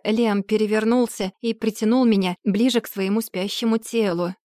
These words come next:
Он сделал это неосознанно, и я не смогла сдержать улыбку. Возможно, даже если пресса не отступит, со мной всё будет в порядке. Я смогу привыкнуть к этому, как и любой другой человек, решивший заняться общественной деятельностью.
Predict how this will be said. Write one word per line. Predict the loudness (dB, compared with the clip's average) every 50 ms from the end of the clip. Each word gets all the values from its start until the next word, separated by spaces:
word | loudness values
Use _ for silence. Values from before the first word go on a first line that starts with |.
| _ _ 2
Он | 4 4 4
сделал | 4 6 6 6 6 6 4 2
это | 0 0 2
неосознанно, | 4 4 4 2 2 0 0 0 0 0 0 -2 -2 -2 -2 -2 -2
и | -2 0 0 0
я | 2 2 4 4
не | 6 6 4 4
смогла | 4 2 0 0 2 0 0 0
сдержать | 0 0 -2 -2 0 -2 -2 -2 -2 -2
улыбку. | -4 -2 -2 -2 -4 -4 -6 -8 -8 -8 -8 _ _ _ _ _ _ _
Возможно, | 0 2 2 2 2 0 -2 -2 -2 -2 -2 -2 0 0 2 2
даже | 2 2 2 2
если | 0 0 -2 -4 -6
пресса | -4 -2 0 0 0 -2 -2 0
не | 0 0 2 0 -2
отступит, | -4 -4 -6 -4 -2 -2 -2 -2 -2 -4 -4 -8 _ _ _ -20
со | -8 -2 -2 0
мной | 0 0 0 0 0 0
всё | -2 -4 -2 0 0
будет | 2 0 0 -4 -6
в | -8 -8
порядке. | -6 -6 -4 -2 -4 -4 -6 _ -6 -6 -6 -6 -8 _ _ _ _ _ _ _ _ -2
Я | 2 2 2 2
смогу | 2 0 0 2 2 0
привыкнуть | 0 0 0 0 2 0 0 0 0 -2 -2 -4
к | -4 -4
этому, | -4 -4 -2 -4 -4 -4 -2 -4 -4 -6
как | -4 -6 -6 -4 -2
и | -2 0 2
любой | 2 2 2 2 2 0 0 0
другой | 0 0 2 4 4 2 2
человек, | 0 -2 -4 -2 -2 -2 -2 -2 -4 -6 -6
решивший | -2 0 0 0 0 0 -2 -2 -2 -4 -4 -4 -4 -4 -6 -6 -6
заняться | -4 -2 0 0 0 0 -2 -2 -4 -6
общественной | -4 -4 -4 -4 -4 -4 -4 -4 -4 -4 -2 -2 -2
деятельностью. | -2 -2 -2 -2 -2 -4 -4 -4 -4 -6 -6 -6 -6 -6 -6